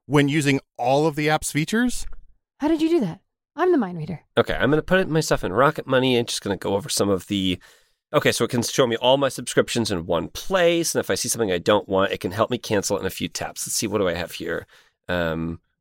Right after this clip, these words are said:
Speaker 3: fresh fruits dot com, french fries dot com, online fries now dot com, order my fries dot com, uh,
Speaker 1: Waffle taters dot org?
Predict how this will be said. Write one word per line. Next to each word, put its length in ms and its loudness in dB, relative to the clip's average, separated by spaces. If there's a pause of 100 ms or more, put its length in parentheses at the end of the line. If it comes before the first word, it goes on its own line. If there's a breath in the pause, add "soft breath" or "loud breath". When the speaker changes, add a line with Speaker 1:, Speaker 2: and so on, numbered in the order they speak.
(120)
Speaker 3:
fresh 360 4
fruits 500 -4
dot 240 2
com, 580 0
french 320 0
fries 300 -2
dot 240 0
com, 560 0
online 420 4
fries 360 0
now 300 2
dot 300 2
com, 460 2 (640 soft breath)
order 300 4
my 180 2
fries 640 0
dot 280 2
com, 600 0
uh, 260 2
Speaker 1:
Waffle 320 0
taters 540 2
dot 260 2
org? 520 0